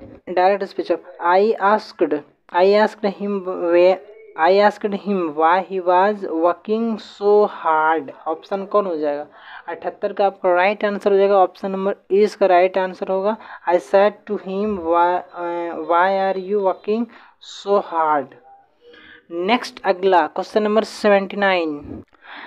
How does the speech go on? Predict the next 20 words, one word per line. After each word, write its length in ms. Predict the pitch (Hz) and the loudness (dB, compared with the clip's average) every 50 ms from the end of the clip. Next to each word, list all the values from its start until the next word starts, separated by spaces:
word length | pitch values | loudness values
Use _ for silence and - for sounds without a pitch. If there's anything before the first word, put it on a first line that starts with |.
| - - - - | -20 -12 -4 2
सेवेंटी 380 | 180 190 196 196 196 202 226 | 2 4 4 2 2 0 2
नाइन 240 | 220 214 214 214 214 | 2 4 4 4 2
में 480 | 220 214 208 208 208 214 220 226 202 - _ _ _ _ _ - 170 | 2 2 4 4 4 4 4 2 2 -2 _ _ _ _ _ -20 -12
he 220 | 156 170 202 220 202 | -6 -2 -2 0 0
exclaimed 880 | 202 208 208 - - - - - 208 202 202 202 208 214 220 214 196 | 0 -2 -2 -4 -18 -14 -6 -2 0 2 4 4 2 2 0 0 2
that 240 | 202 190 190 202 196 196 _ - | 4 4 4 4 2 -2 _ 0
it 200 | 185 196 196 202 | 2 2 2 2
was 300 | 185 190 190 185 190 196 190 - - | 2 2 4 4 2 2 -2 -2 -2
a 60 | 185 175 | -2 0
very 300 | 170 185 185 185 196 208 202 190 - _ _ _ _ - | 0 0 0 0 0 -2 -4 -6 -12 _ _ _ _ 0
cold 460 | 190 190 196 208 220 220 214 202 180 - | 2 4 4 4 4 2 -2 -4 -4 2
day, 300 | 185 180 180 175 170 160 | 4 6 6 6 6 4
ऑप्शन 280 | 165 165 - 202 196 | 4 2 -2 -6 -4
नंबर 160 | 196 196 196 | -2 -2 -2
बी 180 | 185 170 190 196 | -4 -2 0 2
हो 140 | 202 190 185 | 4 4 4
जाएगा 200 | 185 190 185 185 | 4 2 0 0
सर, 180 | 180 - - | -2 -6 -8
he 260 | 190 185 180 196 190 185 | -8 -8 -6 -4 -2 0
was, 360 | 190 185 185 190 190 - | 2 2 2 0 -2 -4